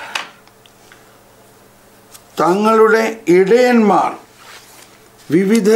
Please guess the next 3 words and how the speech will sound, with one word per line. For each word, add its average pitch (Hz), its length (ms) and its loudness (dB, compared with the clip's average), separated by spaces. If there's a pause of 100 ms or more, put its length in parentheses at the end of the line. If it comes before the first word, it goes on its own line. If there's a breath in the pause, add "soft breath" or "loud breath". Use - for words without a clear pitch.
(120)
രൂപങ്ങളിൽ 214 640 2 (160)
നൽകുന്ന 202 520 2 (200)
പ്രബോധനങ്ങളും 180 1120 0